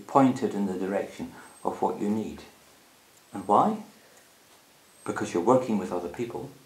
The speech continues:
They don't let you away with things. You're working with a business, so you have to have accountability. You have to take responsibility. And everything's not written down in rules, so you have to take initiative.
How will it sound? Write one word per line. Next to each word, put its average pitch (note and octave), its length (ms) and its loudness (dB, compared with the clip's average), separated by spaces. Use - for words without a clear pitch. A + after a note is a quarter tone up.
They G2+ 140 4
don't A#2+ 200 6
let A#2 160 2
you G#2 100 4
away G#2+ 140 6
with F#2 160 -2
things. - 500 -10
You're G2+ 140 4
working A#2 320 6
with G2+ 140 2
a F#2+ 80 0
business, G#2+ 440 6
so E2+ 120 -4
you D#2+ 60 -4
have - 320 -4
to A2 80 2
have G2+ 60 2
accountability. G2+ 920 0
You F2 120 -6
have B2+ 300 0
to A2 80 -8
take G2+ 240 4
responsibility. G2 880 0
And A2+ 200 8
everything's C#3+ 380 6
not B2 200 8
written A#2 200 6
down G#2 200 8
in G2 100 6
rules, G2+ 360 10
so - 100 -4
you G2 60 -4
have B2+ 180 -2
to C#3+ 80 4
take C#3 160 4
initiative. F#3 680 4